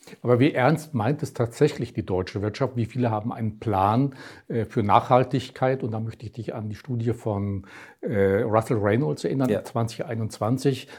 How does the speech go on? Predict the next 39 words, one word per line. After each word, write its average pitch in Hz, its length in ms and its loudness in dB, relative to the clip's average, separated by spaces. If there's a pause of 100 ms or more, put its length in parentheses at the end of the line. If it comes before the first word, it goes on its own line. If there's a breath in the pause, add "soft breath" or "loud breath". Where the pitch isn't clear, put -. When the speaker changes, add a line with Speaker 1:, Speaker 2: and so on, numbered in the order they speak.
(120)
Speaker 1:
Die 117 60 -2
haben 110 100 2
neuntausend 117 760 4
Unternehmen 120 420 0
befragt - 340 0
in 120 120 0
elf 110 260 -4
Ländern. 131 560 4 (480 loud breath)
Und 117 80 -2
das 117 140 0
Ergebnis 120 340 2
für 110 140 -4
Deutschland 110 420 0
war, 117 140 4
dass 104 180 -6
etwa 117 220 -4
sechsundvierzig 131 1120 -2
Prozent - 420 -4
der 117 60 -4
Vorstände 120 500 0
sagten, 117 400 0
okay, 127 460 4 (300 loud breath)
wir 110 100 0
machen 113 280 2
vor 127 200 2
allen 127 200 6
Dingen 131 120 4
Klimaschutz 120 520 2
aus - 280 -8
Marketinggründen, 113 1500 0 (220 loud breath)
aus 110 180 -4
Imagegründen, 135 840 4
um 123 140 0
einfach 117 260 0
hier 113 140 4
das 113 160 0
Mäntelchen, 120 540 4
ich, - 180 -12
äh, - 40 -12